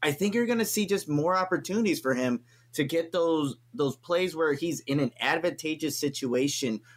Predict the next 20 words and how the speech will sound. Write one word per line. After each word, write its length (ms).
whether 180
it's 140
going 340
up 140
and 160
looping 360
on, 200
on 120
stunts 540
with 280
maybe 220
a 60
Khalil 360
Mack, 360
where 100
we 160
saw 300
success 520
happen 480
when, 320